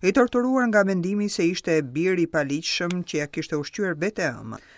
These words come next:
Ndërkaq, veriu i Francës me gjithë Parisin ishte ndërduar të anglezëve e të borgonjonëve. Në ushtrinë e Francës mbretëronte plogështia e shpërdorimi.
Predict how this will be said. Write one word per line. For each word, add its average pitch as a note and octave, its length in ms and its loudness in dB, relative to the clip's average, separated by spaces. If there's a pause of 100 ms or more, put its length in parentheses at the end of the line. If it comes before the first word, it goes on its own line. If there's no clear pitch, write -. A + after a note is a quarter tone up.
(160)
Ndërkaq, G3+ 480 2
veriu D#3+ 240 2
i D#3+ 80 -2
Francës F#3+ 540 -2
me C#3+ 100 -4
gjithë D#3+ 240 -6
Parisin G3 400 -2
ishte F#3+ 320 -4
ndërduar F3+ 480 -2
të G#3 140 0
anglezëve F#3 500 -4
e F3+ 80 -6
të E3+ 240 0
borgonjonëve. D3 800 -4 (480)
Në F3+ 240 4
ushtrinë D#3 380 -2
e - 20 -14
Francës G3 480 -2
mbretëronte E3 560 0
plogështia F#3 640 -4
e F3+ 80 -6
shpërdorimi. F3+ 640 -4